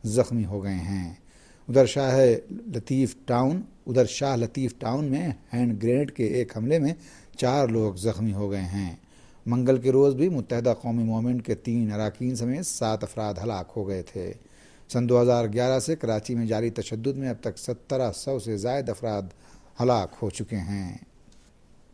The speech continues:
یمن میں سیکورٹی فورسز اور القاعدہ کے رکن کہے جانے والے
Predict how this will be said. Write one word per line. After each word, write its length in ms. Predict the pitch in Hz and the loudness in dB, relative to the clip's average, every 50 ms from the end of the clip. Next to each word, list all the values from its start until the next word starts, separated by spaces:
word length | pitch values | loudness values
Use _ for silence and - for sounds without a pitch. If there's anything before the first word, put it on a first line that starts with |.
| _ _ _ _ - _ - - - - - - _ _ - - - - - - - - - | _ _ _ _ -20 _ -20 -20 -20 -20 -20 -20 _ _ -20 -20 -20 -20 -20 -20 -14 -8 -2
یمن 300 | 120 123 151 160 180 190 | 4 4 6 6 6 2
میں 120 | 190 190 180 | 2 0 0
سیکورٹی 460 | - 156 147 143 165 170 160 165 160 | 0 0 4 4 4 4 6 2 0
فورسز 420 | 120 120 143 156 151 202 202 190 | 2 4 2 2 2 2 0 2
اور 100 | 180 165 | 4 4
القاعدہ 480 | 147 139 135 123 127 135 147 156 165 165 139 | 4 4 2 0 0 0 2 2 2 0 2
کے 120 | 143 147 131 | 2 0 2
رکن 640 | 120 151 156 156 170 170 156 139 139 156 170 160 143 - - - - - - - - - - - - | 2 0 0 0 -2 0 0 2 2 2 0 -2 -4 -6 -12 -20 -20 -20 -20 -20 -20 -20 -20 -4 0
کہے 240 | - 139 139 143 131 | 2 4 6 6 6
جانے 300 | 135 135 143 151 156 151 | 4 2 2 0 0 2
والے 240 | 147 147 147 147 | 2 4 4 4